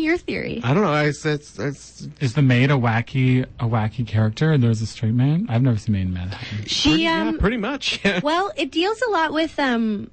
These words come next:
Speaker 1: like, social
Speaker 2: Mm-hmm.
Speaker 1: hierarchies, which is something that he, a lot
Speaker 2: Mm-hmm.
Speaker 1: of his movies deal with.
Speaker 3: But mostly
Speaker 1: Um,
Speaker 3: high school.
Speaker 1: A lot of, like, I think,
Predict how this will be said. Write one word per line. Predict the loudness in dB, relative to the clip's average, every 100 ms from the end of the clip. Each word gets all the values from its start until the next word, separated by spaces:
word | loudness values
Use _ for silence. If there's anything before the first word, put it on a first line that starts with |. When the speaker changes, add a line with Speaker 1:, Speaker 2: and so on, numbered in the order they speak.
| -6
Speaker 1:
like, | -6 -6
social | -2 0 0 0 -2 -2
Speaker 2:
Mm-hmm. | 0
Speaker 1:
hierarchies, | 2 4 2 0 -2 -2 -2
which | -4 -2
is | -2 -2
something | -2 -2 -2 -2
that | -2
he, | -2 0 0 -2 -6 _ -20 _ -2
a |
lot | 2 2
Speaker 2:
Mm-hmm. | 2
Speaker 1:
of |
his | 0
movies | 0 0 -2
deal | -2 -2
with. | -2 -2 -4 -8 -20 -20 -20 -10 -4
Speaker 3:
But | 0
mostly | 2 2
Speaker 1:
Um, | 2 0
Speaker 3:
high | 0
school. | -2 -6 -6 -6 -6 -8 -6 -4 -4 -10 -18 -18 -16 -6 0
Speaker 1:
A |
lot | 2 2 2
of, | 2
like, | 0 -2 -8 -12 -8
I | -6
think, | -2 -4 -4